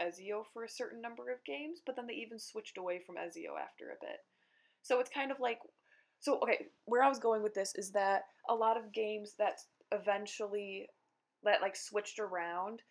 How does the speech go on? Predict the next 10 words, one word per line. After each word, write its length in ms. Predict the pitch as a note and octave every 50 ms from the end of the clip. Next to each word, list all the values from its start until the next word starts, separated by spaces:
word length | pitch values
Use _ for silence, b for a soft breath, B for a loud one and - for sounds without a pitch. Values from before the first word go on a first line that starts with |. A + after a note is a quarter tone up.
| b b b b
switched 420 | - - B3+ A#3+ C#4 C4+ - -
around, 500 | C#4 B3+ A#3 F#3+ F3 E3+ E3 F3 F#3 G3+ - - _ _ _ _ _ _ _ _ _ _ -
then 260 | G#3 G#3 B3 B3+ B3+
stuck 480 | A#3 - - - - - A3 A3 A3
on 140 | A#3+ A#3+ A3+
a 40 | G#3+
character 720 | - - G#3+ G3 F#3+ G#3 G#3 - - - A3+ A3 A3 A3
for, 180 | A3 - - G#3+
like, 160 | G3+ F#3+ F#3+
a 40 | -